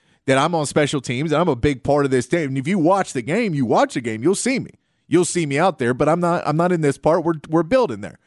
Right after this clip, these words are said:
And those guys have to still come out and perform on special teams. Now, I think Sark has gotten there. I think Sark has got these te-, this team at a different level of buy-in that the team hasn't been in a while,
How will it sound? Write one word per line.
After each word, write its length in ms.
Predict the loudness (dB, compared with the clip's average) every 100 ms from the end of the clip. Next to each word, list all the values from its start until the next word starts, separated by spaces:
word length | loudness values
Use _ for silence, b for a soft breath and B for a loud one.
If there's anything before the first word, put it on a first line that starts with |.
| _ _ _ _ _ _ 0
And 160 | 2
those 260 | 4 2 2
guys 260 | 2 2
have 180 | 0 0
to 100 | 0
still 220 | 0 0
come 200 | 2 0
out 240 | 2 0 0
and 160 | -4 -4
perform 460 | -4 2 2 2
on 140 | 0 -2
special 360 | 0 0 0
teams. 420 | -2 -4 -4 -10 -16 _ _ _ -4
Now, 240 | 0 2 2
I 80 | 2
think 240 | 0 -2
Sark 360 | 0 2 2 0
has 160 | -2
gotten 380 | 2 0 0 -4
there. 320 | -4 -2 -4 _ _ _ _ -4
I 60 |
think 200 | -2 -2
Sark 280 | 0 0 2
has 120 | 0
got 200 | 0 0
these 200 | 0 -2
te-, 220 | -2 -2
this 180 | 0 -2
team 200 | -2 -2
at 60 | 0
a 60 |
different 340 | 0 0 0 0
level 280 | 0 2 -2
of 120 | 0
buy-in 480 | 0 0 0 -4 -8 _ _ _ _ _ _ _ _ _ _ _ -12
that 520 | -2 0 0 -2 -6 -18 _ _ -6
the 80 | 0
team 180 | 2 2
hasn't 260 | 2 2
been 120 | 2
in 100 | 2
a 60 | 0
while, 300 | -2 -4 -12